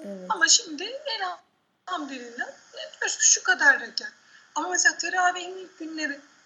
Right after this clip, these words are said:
Speaker 2: çok zor geliyor.
Speaker 1: Evet.
Speaker 2: Geliyor şimdi Ramazan, elhamdülillah. Yaklaşıyor yaklaşmakta
Speaker 1: Evet,
Speaker 2: olan.
Speaker 1: elhamdülillah.
Speaker 2: E, geliyor ama son günlere doğru teravih ne kadar kolaylaşıyor.
Speaker 1: Evet, bitmesin diye
Speaker 2: İnşallah.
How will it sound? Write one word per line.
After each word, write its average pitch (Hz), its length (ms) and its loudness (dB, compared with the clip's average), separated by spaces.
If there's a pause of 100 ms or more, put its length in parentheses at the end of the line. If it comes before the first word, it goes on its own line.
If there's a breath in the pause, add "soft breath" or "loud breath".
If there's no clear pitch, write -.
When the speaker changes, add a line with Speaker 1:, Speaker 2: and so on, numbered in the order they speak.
(280)
Speaker 2:
çok 294 220 2
zor 262 260 -4
geliyor. 294 380 -4
Speaker 1:
Evet. 180 300 -6
Speaker 2:
Geliyor 320 300 -4
şimdi 240 320 -2
Ramazan, 233 420 -14
elhamdülillah. 269 880 -6 (220)
Yaklaşıyor 294 600 4
yaklaşmakta 240 560 -4 (120)
Speaker 1:
Evet, 190 140 -8
Speaker 2:
olan. 330 200 -4
Speaker 1:
elhamdülillah. 196 680 -4
Speaker 2:
E, 330 360 2 (160)
geliyor 440 300 -2 (100)
ama 466 100 -2
son 453 340 -4
günlere 359 340 -6
doğru 370 180 -10 (120)
teravih 311 380 2
ne - 160 -12
kadar 466 340 2
kolaylaşıyor. 233 640 2
Speaker 1:
Evet, - 180 -10
bitmesin 240 560 4
diye 214 120 6
Speaker 2:
İnşallah. 208 380 4